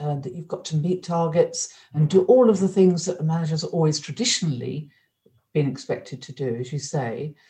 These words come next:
But now we're, we're expecting people to be a coach as well, or are we? So we're expecting them to have a coaching style, perhaps we should say. So how ethical do we think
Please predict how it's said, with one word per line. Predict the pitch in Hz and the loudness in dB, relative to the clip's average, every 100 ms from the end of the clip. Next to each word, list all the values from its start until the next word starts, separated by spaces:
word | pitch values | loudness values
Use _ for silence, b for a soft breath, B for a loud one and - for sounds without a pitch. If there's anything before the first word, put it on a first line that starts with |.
| b | b
But | - 208 | -2 4
now | 220 226 208 | 6 8 6
we're, | 180 180 190 | 6 6 4
we're | 190 185 180 | 6 6 6
expecting | 170 180 - - - - 175 | 2 -6 -6 -6 -6 -4 -4
people | 160 170 160 160 | -4 -6 -6 -10
to | - - | -12 -6
be | |
a | 160 | -6
coach | 160 - 185 - - | -6 -8 -8 -8 -16
as | - | -12
well, | 185 156 | -10 -6
or | 180 180 180 _ - | -4 -4 -6 _ 0
are | 208 226 | 4 4
we? | 156 127 123 123 b b b _ _ | 2 0 -4 -8 b b b _ _
So | - 165 | -2 0
we're | 165 | 0
expecting | 160 - - 202 190 175 | -2 -2 -2 0 0 0
them | 170 170 | 2 -2
to | 160 175 160 | -2 -2 0
have | 160 170 | -2 -4
a | |
coaching | 160 165 131 - 151 | -4 -4 -4 -4 -4
style, | - - 165 123 117 - - _ | -4 0 0 0 -4 -10 -16 _
perhaps | 156 139 - - | -4 -4 -6 -10
we | 135 | -12
should | 123 | -12
say. | - 131 110 98 - _ | -12 -8 -8 -8 -12 _
So | - 233 220 | 4 6 6
how | - - 233 247 240 - | 2 -4 0 2 0 -2
ethical | 214 226 - 247 - 214 185 185 _ | -6 -6 -8 -12 -4 0 0 -2 _
do | 185 | 2
we | 208 240 | 2 2
think | - - 240 - - | -2 -6 -6 -12 -20